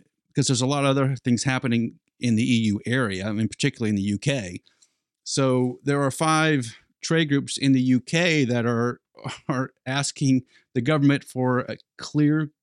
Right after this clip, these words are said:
government plan to deliver green energy. And the U K is, is kind of in a pinch because they're not part of the E U, obviously, and they're not supremely tied or directly tied to the U S. So they're, they're their own island,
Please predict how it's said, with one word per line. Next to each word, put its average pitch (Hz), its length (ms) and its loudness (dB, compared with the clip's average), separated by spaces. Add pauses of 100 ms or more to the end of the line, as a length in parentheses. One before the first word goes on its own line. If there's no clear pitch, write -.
(500)
government 127 440 0
plan 120 340 -2
to 113 140 -4
deliver 113 420 -4 (500)
green 104 560 -4 (140)
energy. 104 680 -6 (440)
And 107 920 -6 (300)
the 127 120 0
U 139 420 -4
K 170 200 0
is, 139 100 -2
is - 220 -4
kind 185 180 -2
of 190 100 -2
in 131 60 -2
a 117 60 -6
pinch 208 240 -2
because 127 300 -2
they're 123 140 -2
not 117 280 -2
part 123 180 -4
of 120 40 -6
the 120 120 -4
E 101 100 0
U, 113 140 0
obviously, 107 520 -2
and 110 100 0
they're 107 80 0
not 113 300 -2
supremely - 1040 -2
tied 113 340 -4
or 107 60 -4
directly 110 320 -4
tied 113 360 -4
to - 60 -16
the 101 100 -8
U 104 200 -4
S. 139 320 -2 (380)
So - 100 -8
they're, 107 160 -10 (340)
they're 92 220 -12
their 92 180 -10
own 104 160 -4
island, 110 500 -2